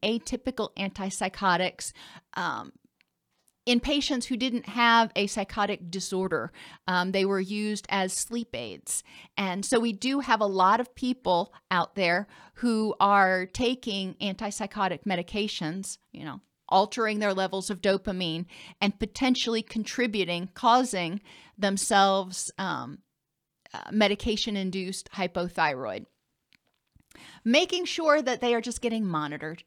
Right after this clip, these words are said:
You know, obviously what drugs the psy-, psychiatrist prescribes or the primary physician prescribes is between them and the client.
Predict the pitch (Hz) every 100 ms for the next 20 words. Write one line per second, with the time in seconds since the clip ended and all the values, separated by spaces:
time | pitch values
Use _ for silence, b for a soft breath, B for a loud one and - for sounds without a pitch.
0 | _ 196 180 175 190 208 233 226 - 208
1 | 196 180 190 - 196 208 208 - 190 -
2 | 208 - - 233 185 208 214 214 208 -
3 | 202 - 202 196 196 190 - B B B
4 | - 185 170 165 - 233 208 202 196 196
5 | _ _ _ _ _ - 190 190 214 175
6 | 196 - 196 185 185 175 175 - 175 -
7 | 180 185 190 190 190 180 180 196 - 180
8 | 165 160 156